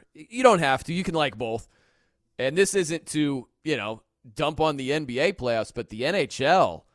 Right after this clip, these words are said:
if we're comparing conference finals, it's not even close. We've had four overtime games in, in the two games so far. I guess you could say what is similar is you have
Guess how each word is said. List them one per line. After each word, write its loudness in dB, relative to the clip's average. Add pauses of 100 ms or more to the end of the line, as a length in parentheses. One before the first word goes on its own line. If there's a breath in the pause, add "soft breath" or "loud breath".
(420)
if -16
we're 0
comparing 0
conference -2
finals, 0
it's -6
not 2
even -6
close. 2 (840)
We've 2
had 2
four 4
overtime 4
games -6 (800)
in, 0
in -6
the -6
two -2
games 0
so 2
far. 2 (280 soft breath)
I 6
guess 6
you 4
could 4
say 2
what 6
is 6
similar 0
is 0
you -2
have 0